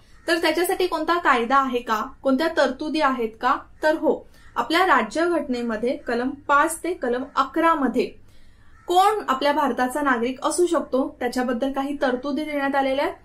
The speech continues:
आणि त्याचबरोबर ना, एकोणीसशे पंचावन्न मध्ये नागरिकत्वासंबंधी एक कायदा सुद्धा करण्यात आलेला आहे. त्या कायद्यामध्ये सुद्धा देण्यात आलेलं आहे की आपण भारताचे नागरिक कसे आणि का असू शकतो. ठीक आहे, so आपल्याला लेक्चरमध्ये ना त्याच काही गोष्टींवर discuss करायचंय.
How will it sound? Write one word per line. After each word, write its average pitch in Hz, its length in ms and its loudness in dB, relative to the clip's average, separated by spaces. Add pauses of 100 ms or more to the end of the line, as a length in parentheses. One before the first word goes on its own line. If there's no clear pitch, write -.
(240)
आणि 311 220 0
त्याचबरोबर 320 760 2
ना, 285 120 -4 (120)
एकोणीसशे 247 460 -2
पंचावन्न 311 800 0
मध्ये 269 340 -2
नागरिकत्वासंबंधी 240 1200 -6
एक 349 240 -6
कायदा 277 340 2
सुद्धा 277 340 -4
करण्यात 220 400 -6
आलेला 208 280 -6
आहे. - 100 -10 (460)
त्या 349 120 2
कायद्यामध्ये 339 680 2
सुद्धा 294 300 -2
देण्यात 254 340 0
आलेलं 254 280 -2
आहे 320 100 -2
की - 120 -8
आपण 285 240 -2
भारताचे 254 440 -4
नागरिक 254 420 -4
कसे 320 220 0
आणि 359 300 -6
का - 200 2
असू 247 320 0
शकतो. - 540 -10 (320)
ठीक 330 200 2
आहे, 381 120 -4 (340)
so 381 60 2
आपल्याला 370 300 2
लेक्चरमध्ये 311 680 0
ना 311 260 -4
त्याच 262 220 -4
काही 277 220 -4
गोष्टींवर 262 480 0
discuss 254 460 -6
करायचंय. 254 580 -4